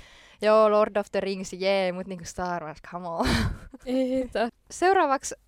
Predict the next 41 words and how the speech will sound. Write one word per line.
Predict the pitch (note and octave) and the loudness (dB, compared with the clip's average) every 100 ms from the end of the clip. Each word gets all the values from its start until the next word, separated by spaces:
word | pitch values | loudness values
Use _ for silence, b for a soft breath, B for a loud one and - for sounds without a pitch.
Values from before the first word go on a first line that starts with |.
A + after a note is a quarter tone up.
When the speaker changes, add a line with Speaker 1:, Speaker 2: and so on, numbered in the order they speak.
| - | -8
Speaker 1:
mitäköhän, | B3+ D4+ D#4 C4 A#3+ - | -4 -2 -2 -2 -2 -4
mitä | B3+ D#4 | 0 2
olisi | C4+ A#3 | 2 0
vielä | G#3+ | -2
semmosia | A3+ A3 G#3 G3 | -2 -6 -6 -4
luonteenpiirteitä? | F#3 F3+ F3 G3+ F#2+ - G#3+ G3+ G#3+ - _ | -4 -6 -10 -12 -14 -10 -6 -6 -6 -14 _
Tota | A3+ A3+ A#3 - - | -10 -6 -8 -10 -6
Speaker 2:
Onks | C4+ E4 | -4 -2
sulla | A#3+ | -2
sellasia, | G#3+ G3 G#3 | -2 -4 -6
josta | G3 A3 | -8 -10
sulla | G#3 F#3+ | -12 -12
on | F3+ | -12
niinku | F#3+ - - | -12 -14 -12
tullut | A3 D3+ - | -10 -10 -10
semmonen | - - - F#3 - - | -14 -14 -14 -14 -16 -6
juokse, | B3+ A3+ - - A#3 F#3+ - | -2 -2 -2 -2 0 -2 -8
että | - A3 | -10 -6
heti | A#3 A3 | -6 -4
jos | G3+ G3+ | -4 -4
joku | G#3 G3+ F#3+ - - | -6 -6 -8 -10 -6
Speaker 1:
Kun | G#3+ | -2
on | G3 | 0
Speaker 2:
antaa | A3 G#3+ | 0 2
mer- | A3+ | 4
Speaker 1:
red | G3+ - | 4 4
flagi. | G3+ G3 G3+ A#3 | -2 -2 -2 -6
Speaker 2:
Niin, | A3+ G3 - | -6 -6 -6
antaa | A3 G#3+ | -2 0
merkkejä | A3 G3 G3+ - | -2 -4 -8 -8
jostain, | G#3 - G3 | -8 -6 -8
niin | G3 | -8
sulla | - - | -12 -10
tulee | D#3 G3+ | -10 -10
semmonen, | G#3 F#3 | -10 -12
että | - G3+ F#3+ - | -10 -10 -10 -10
okei, | F#3+ - - | -14 -12 -12
ei. | G#3 A3 - _ - | -10 -12 -16 _ -14
Speaker 1:
Mm, | A3+ A3 A3 A3+ | -10 -8 -8 -8
no | A3+ | -4
ehkä | B3 B3 A#3 | -4 -2 -2